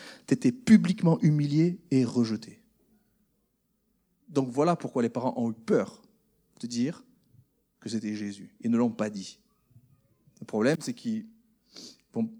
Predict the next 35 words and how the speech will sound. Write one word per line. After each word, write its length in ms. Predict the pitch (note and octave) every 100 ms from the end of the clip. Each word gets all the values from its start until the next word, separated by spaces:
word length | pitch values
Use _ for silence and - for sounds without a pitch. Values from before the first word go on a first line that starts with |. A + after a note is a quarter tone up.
| _ _
leur 160 | A#2+ A2
vision 340 | A#2 C#3 D#3
spirituelle, 580 | C#3 - C3 A#2 C3+ B2+
bien 120 | A2+
sûr, 300 | G#2 B2 A#2+ -
n'est 100 | A2
pas 160 | A2
bonne. 260 | G#2+ C3 A#2
Ils 60 | G#2+
vont 100 | G#2+
rien 140 | B2
recevoir 420 | C#3 A#2+ A#2 A#2 A2+
de 80 |
la 100 | G#2
part 200 | G2 G#2
de 100 | G#2+
Dieu. 180 | G#2 G2 - - - -
Dans 100 | -
tout 160 | - A#3+
le 60 |
chapitre, 440 | - E3+ G3+ - -
il 60 | -
n'y 40 |
a 40 | B2+
qu'un 200 | - B2+
homme 160 | A#2
qui 80 | A2
a 40 | G2+
reçu. 380 | G2+ - G#2 - _ _ _ _ _ _ _ _ _ _
C'est 120 | A#2+
cet 140 | A#2+
homme 100 | C3+
qui 100 | C3+
était 160 | A#2 -
aveugle. 440 | A#2 A2 G2+ F2+